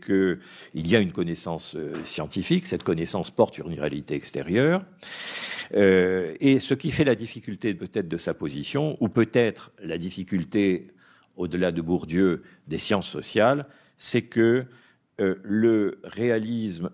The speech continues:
de Bourdieu s'accompagne d'un refus, euh, de l'objectivisme. C'est un réalisme en quelque sorte anti-objectiviste. En effet, euh, la, la science, selon Bourdieu, combine deux opérations.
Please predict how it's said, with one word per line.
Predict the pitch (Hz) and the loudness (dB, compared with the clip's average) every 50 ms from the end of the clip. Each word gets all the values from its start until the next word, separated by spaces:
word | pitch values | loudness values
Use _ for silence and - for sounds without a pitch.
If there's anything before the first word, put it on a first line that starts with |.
| - - | -8 -8
de | 101 95 87 107 | -6 0 0 0
Bourdieu | 98 95 98 87 - 82 98 110 117 127 135 143 147 | 2 2 0 -2 -2 0 2 4 4 4 4 2 0
s'accompagne | - - - 117 - - 107 95 - 127 135 120 95 | -2 -4 -4 -4 -2 -4 -6 0 2 2 2 2 2
d'un | 107 104 | 0 0
refus, | 98 90 117 120 - - - 107 104 107 120 - - _ _ _ _ _ _ _ - | 2 2 0 0 0 -4 -6 -4 -4 -4 -6 -8 -14 _ _ _ _ _ _ _ -6
euh, | 85 90 85 85 82 - 95 | -4 -2 -2 -2 -2 -4 -2
de | 90 110 | 2 2
l'objectivisme. | 123 110 104 90 82 98 90 - - 87 78 78 78 69 - - - - _ _ | 2 2 2 0 -2 -4 -6 -6 -12 -14 -12 -12 -14 -14 -14 -18 -20 -20 _ _
C'est | _ - 76 - | _ -18 -12 -10
un | 87 80 78 78 | -8 -8 -6 0
réalisme | 87 98 90 87 87 85 85 107 104 80 80 | 2 4 4 4 2 2 0 -2 -2 -2 -4
en | 85 | -6
quelque | - 87 82 - 90 80 | -6 -6 -6 -4 -6 -6
sorte | - - 202 104 - - | -2 2 2 2 2 0
anti-objectiviste. | 92 90 90 - - 95 95 101 107 - - - _ _ _ - - - 180 185 - - 160 131 - - - - - - _ _ _ - - - - 131 123 - - | -2 -2 -2 -4 -2 -2 -2 -2 -4 -8 -14 -20 _ _ _ -4 -2 -2 -4 -4 -6 -10 -12 -10 -10 -14 -16 -18 -20 -20 _ _ _ -16 -12 -10 -10 -10 -10 -2 4
En | 98 98 98 | 6 8 8
effet, | 98 95 92 - - 127 135 143 151 156 156 156 - - _ _ _ _ _ _ _ - | 8 8 6 4 6 6 8 8 8 6 2 -2 -10 -20 _ _ _ _ _ _ _ 2
euh, | 92 90 87 85 80 82 82 80 78 78 76 73 71 71 69 65 78 | 2 4 4 4 2 0 0 -2 -2 -2 -4 -6 -8 -8 -10 -8 -6
la, | 90 87 87 82 76 76 | -2 0 0 0 0 -2
la | 78 78 76 | -4 -4 -4
science, | - - - 107 113 135 147 135 - | -6 0 0 0 2 2 -2 -6 -8
selon | - - 87 78 82 80 78 | -4 -4 -2 -2 -2 -4 -2
Bourdieu, | 80 87 85 76 73 104 120 135 | 0 -2 -2 -2 0 2 2 2
combine | 135 - 98 95 90 90 104 98 87 85 | 2 0 -2 -4 -2 -2 -2 -2 0 0
deux | 101 104 98 | 0 0 0
opérations. | 95 - 95 87 78 76 73 - - 113 120 143 165 220 | 0 0 0 -2 -2 -2 -4 -4 -4 -2 -2 -2 -4 -6